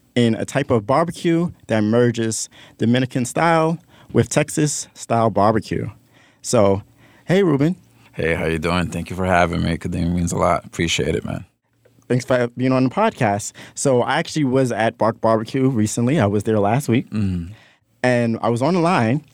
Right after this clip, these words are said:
Speaker 2: Mm-hmm.
Speaker 1: And as I was standing on the line, I saw that it was
Speaker 2: Mm-hmm.
Speaker 1: signs that kept saying, stickers that kept saying, "Sold out, sold out, sold out." I
Speaker 2: The
Speaker 1: was
Speaker 2: dreadful
Speaker 1: like
Speaker 2: "sold out" sticker.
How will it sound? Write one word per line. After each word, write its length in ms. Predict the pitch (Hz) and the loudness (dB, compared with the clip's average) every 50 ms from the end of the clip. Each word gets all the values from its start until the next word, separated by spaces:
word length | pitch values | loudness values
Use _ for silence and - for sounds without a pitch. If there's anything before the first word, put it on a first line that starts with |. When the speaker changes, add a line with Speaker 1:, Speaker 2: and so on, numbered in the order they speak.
| _ - - | _ -14 -6
Speaker 2:
Mm-hmm. 440 | - 104 98 87 82 78 78 78 82 80 120 | -4 -2 -2 -2 -2 -4 -4 -4 -2 0 0
Speaker 1:
And 160 | 120 113 120 | 0 2 0
as 160 | 127 127 - | -2 -2 -2
I 100 | 117 117 | 0 0
was 100 | 160 - | 0 0
standing 360 | - 151 135 160 131 131 135 135 | 0 -2 -2 -2 0 0 0 0
on 80 | 135 | 0
the 80 | 131 120 | 0 0
line, 300 | 123 131 131 123 113 107 | 0 0 0 0 0 0
I 100 | 113 123 | -2 -2
saw 380 | 120 - - 160 147 143 131 | -2 -2 -2 -2 0 0 0
that 200 | 120 117 113 113 | 2 2 0 2
it 100 | 117 117 | 2 2
was 540 | 117 110 110 110 104 107 104 101 - - - | 2 2 2 2 2 0 0 -2 -6 -10 -12
Speaker 2:
Mm-hmm. 680 | 90 92 87 82 _ _ _ _ _ _ _ _ _ | -12 -14 -20 -20 _ _ _ _ _ _ _ _ _
Speaker 1:
signs 340 | - - 131 127 127 123 117 120 | -4 2 2 4 4 4 2 0
that 80 | 113 | 0
kept 160 | - 131 110 | 0 -2 -2
saying, 380 | - - 127 120 113 110 107 101 | 0 0 0 0 2 0 0 -2
stickers 420 | - - 147 139 - 120 104 101 | -2 -2 -2 0 2 2 0 0
that 140 | 104 117 - | 0 -4 -2
kept 160 | - 107 98 | -2 -2 -2
saying, 400 | - 117 110 101 98 95 95 101 - _ _ _ _ _ _ - | 0 0 2 2 2 2 0 -2 -4 _ _ _ _ _ _ -16
"Sold 400 | - - - 104 101 98 98 90 | -10 -2 2 2 4 4 2 2
out, 280 | 107 110 117 - - 226 | 2 2 2 0 -2 -6
sold 380 | - - - - - - - 104 | -8 -6 -4 -4 -2 -2 0 2
out, 240 | 104 104 - - | 2 0 0 -4
sold 320 | - - 95 92 90 90 98 | -4 -4 -2 -2 0 0 0
out." 240 | 104 107 110 107 95 | 0 2 2 2 2
I 60 | 90 90 | 0 0
Speaker 2:
The 60 | 87 | 0
Speaker 1:
was 80 | 95 95 | -2 0
Speaker 2:
dreadful 380 | 92 90 90 92 90 - 95 87 | 2 2 2 0 0 -2 -4 -6
Speaker 1:
like 60 | 82 | -4
Speaker 2:
"sold 300 | - - 87 82 80 78 | -4 -2 -2 -2 0 0
out" 180 | 76 76 67 - | 0 -2 -2 -4
sticker. 360 | - - 82 78 - - | -8 -10 -10 -12 -12 -16